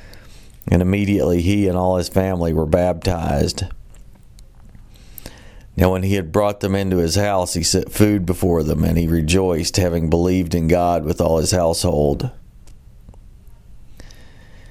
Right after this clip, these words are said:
And when it was day, the magistrates sent the officers, saying, "Let those men go." So the keeper of the prison reported these words to Paul, saying, "The magistrates have sent to let you go.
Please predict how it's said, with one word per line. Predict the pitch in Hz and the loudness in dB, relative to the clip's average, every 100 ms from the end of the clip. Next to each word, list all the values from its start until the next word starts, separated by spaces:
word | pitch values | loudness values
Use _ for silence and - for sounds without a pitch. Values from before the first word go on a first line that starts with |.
| - - - - | -20 -20 -8 0
And | 101 | 2
when | 104 | 2
it | 92 | 0
was | 92 | -2
day, | 80 107 110 104 95 | 4 4 4 2 2
the | 87 | 2
magistrates | 90 95 98 90 - 92 - - | 2 2 0 -2 -2 -2 0 0
sent | 104 92 | 0 0
the | 90 90 | 2 2
officers, | 95 95 87 - 85 - | 2 0 -2 0 0 2
saying, | 98 90 85 82 | 2 2 0 0
"Let | 98 101 | -2 0
those | 110 104 92 | 0 0 0
men | 101 101 95 90 | 0 0 0 2
go." | 95 95 82 80 92 - - - - - - - - - - - - | 2 2 2 0 -2 -6 -18 -20 -20 -20 -20 -20 -20 -20 -20 -20 -4
So | - | 0
the | 92 | 0
keeper | 85 - 107 104 98 | 0 -2 0 2 2
of | |
the | 90 | 0
prison | - 104 104 87 | -2 -2 -2 -2
reported | 90 90 - 104 95 85 | -2 -2 0 0 0 0
these | 90 87 | 0 2
words | 87 90 87 - | 2 0 -2 -2
to | - | 2
Paul, | 98 101 95 | 4 4 2
saying, | - 90 82 | 0 0 0
"The | 82 | 0
magistrates | 85 101 107 92 - 92 82 - | 2 0 -2 -4 -2 -2 0 -2
have | 82 | -2
sent | - 98 92 - | 0 0 -2 -2
to | 87 | 0
let | 90 - | 0 0
you | 80 | 2
go. | 92 95 85 78 - | 4 4 2 -2 -4